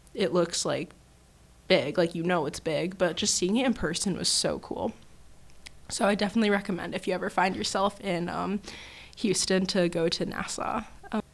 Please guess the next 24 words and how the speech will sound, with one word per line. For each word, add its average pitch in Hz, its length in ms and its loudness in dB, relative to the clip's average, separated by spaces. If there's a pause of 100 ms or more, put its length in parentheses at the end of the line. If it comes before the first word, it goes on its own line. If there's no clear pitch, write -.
(640)
so 214 520 0
as 233 200 2
I 262 100 4
said 240 340 0
before, 208 680 0
uh, 190 300 2
rockets 196 540 0
and 214 80 2
spacecrafts, 214 800 -2
how 185 180 2
they've 175 320 -2
worked 185 380 0
and 170 160 -2
just 170 160 -4
how 147 140 -2
they've - 260 -10
looked, 247 260 4
obviously, 220 520 4
have 175 320 0
changed 170 440 -2
a - 80 -6
lot 226 300 4
over 233 260 4
time, 202 480 2